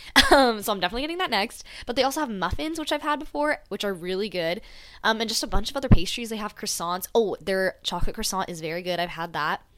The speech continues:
And they also have bagels, which I have had before, and it was good. Just, you know, standard bagel. It was pretty good.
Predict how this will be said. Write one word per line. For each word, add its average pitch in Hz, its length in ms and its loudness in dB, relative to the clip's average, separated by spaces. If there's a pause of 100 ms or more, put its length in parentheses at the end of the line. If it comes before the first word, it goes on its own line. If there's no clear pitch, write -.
(380)
And 226 180 0
they 214 40 2
also 220 200 0
have 359 180 -2
bagels, 285 640 -2 (460)
which 220 220 2
I 202 80 4
have 185 300 0
had 214 180 -2
before, 233 400 0
and 220 380 -2
it - 80 2
was - 100 -6
good. 403 260 2
Just, - 240 -8
you 370 60 -2
know, 302 160 2
standard 294 320 0
bagel. 214 300 0
It - 20 -2
was 214 100 -4
pretty 285 200 -2
good. 247 260 -2